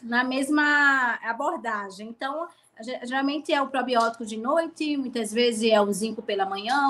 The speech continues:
o magnésio ali no horário da tarde. Então, a gente vai fazendo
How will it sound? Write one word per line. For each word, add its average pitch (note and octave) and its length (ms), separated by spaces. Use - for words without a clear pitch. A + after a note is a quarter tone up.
o A#3+ 40
magnésio G3+ 540
ali F#3+ 220
no G3 100
horário G3 280
da F#3+ 120
tarde. B3+ 560
Então, C#4+ 200
a D4 40
gente D#4 240
vai D4 260
fazendo D4+ 500